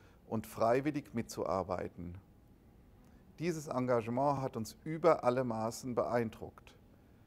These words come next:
Im Namen des gesamten Vorstands möchte ich Ihnen unsere höchste Anerkennung für Ihre geleistete Arbeit aussprechen.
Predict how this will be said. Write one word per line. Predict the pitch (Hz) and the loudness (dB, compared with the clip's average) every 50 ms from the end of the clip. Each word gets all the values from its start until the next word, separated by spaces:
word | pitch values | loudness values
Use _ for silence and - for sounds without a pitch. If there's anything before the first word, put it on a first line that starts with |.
| - - - - - | -20 -20 -20 -8 -4
Im | 123 117 | -2 2
Namen | 120 123 123 120 127 123 | 4 6 6 6 4 2
des | 120 110 - | 0 -4 -4
gesamten | - 123 101 123 117 113 117 - - 117 | -4 0 4 4 4 4 0 -6 -8 -8
Vorstands | 107 - - 131 139 147 143 - - 147 139 139 - - | -8 -4 0 0 0 0 0 -2 -2 -2 -2 -4 -6 -6
möchte | 127 120 120 - - 131 | -4 -4 -4 -6 -8 -10
ich | 113 - | -10 -10
Ihnen | - 135 127 127 | -10 -6 -6 -4
unsere | 117 117 117 104 117 107 107 104 101 | -4 -4 -2 0 0 0 -2 -2 -2
höchste | 104 95 - - - - - | -2 -2 -2 -2 -2 -2 -2
Anerkennung | - - 120 139 151 151 - - 160 151 147 151 147 | 0 -2 -2 -2 -2 -4 -4 -4 -4 -4 -4 -6 -8
für | 143 - 131 | -8 -6 -6
Ihre | 113 90 98 110 110 110 104 | -6 -4 -4 -2 -2 -2 -2
geleistete | 92 101 101 104 107 110 120 120 - - 135 - 123 - - - | 0 0 0 0 0 0 -2 -4 -6 -6 -6 -4 -4 -4 -2 0
Arbeit | 101 107 113 107 120 113 113 - - - - | 0 0 0 0 0 0 0 -2 -8 -14 -4
aussprechen. | - 101 98 101 - - - - - 95 92 - - - - 82 | 0 0 0 0 -2 -8 -14 -10 -8 -8 -8 -8 -10 -14 -14 -14